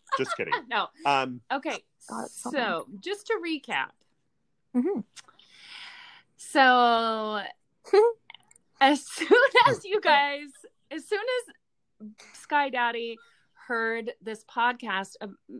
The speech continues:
Speaker 2: about non-monogamy or polyamory or whichever it was, you were like, "Okay, yes, great, let's do that." And <laughs>
Speaker 1: And here we are.
Speaker 2: <laughs> Here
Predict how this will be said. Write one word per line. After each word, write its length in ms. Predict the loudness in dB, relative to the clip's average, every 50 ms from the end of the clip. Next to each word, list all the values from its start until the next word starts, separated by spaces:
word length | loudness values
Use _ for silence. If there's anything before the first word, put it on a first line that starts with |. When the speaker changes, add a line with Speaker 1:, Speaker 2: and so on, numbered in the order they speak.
| -14 -4
Speaker 2:
about 440 | 2 4 4 6 6 4 0 -2 -6
non-monogamy 960 | -6 -2 -2 -2 -2 -2 -2 -2 -2 -2 -2 -4 -6 -10 -8 -8 -6 -6 -6
or 260 | -4 -6 -6 -8 -10 -12
polyamory 560 | -10 -10 -8 -8 -6 -8 -6 -6 -8 -6 -6
or 80 | -6 -6
whichever 420 | -6 -8 -8 -8 -8 -6 -4 -6
it 80 | -6 -4
was, 260 | -6 -6 -6 -8 -12 _ _ _ _ _ _ _ _ _ _ _ _ _ _ _ _ _ _ _ _ _ _ _ _ _ _ -10
you 180 | -4 -2 0 4
were 120 | 4 4
like, 300 | 6 6 4 4 2 -4 -4 2 4
"Okay, 180 | 4 4 6 4 2
yes, 260 | 4 2 2 0 -2 _
great, 220 | 0 0 0 0 -2
let's 140 | -6 -8 -4
do 80 | -2 0 2
that." 360 | 2 2 0 -2 _ -8 -6 -6
And 160 | -4 -6 -6 -8
<laughs> 80 | -8 -8 -10 -12 -16 -16 -16 -18 -18 -18 -20 -20 _ -14 -14 -12 -10 -10 -10 _ _ _ _ -10
Speaker 1:
And 120 | -8 -6 -2
here 160 | 0 0 2
we 100 | 4 4 4
are. 140 | 4 2 -8 -10
Speaker 2:
<laughs> 100 | -12 -12
Here 140 | _ 2 2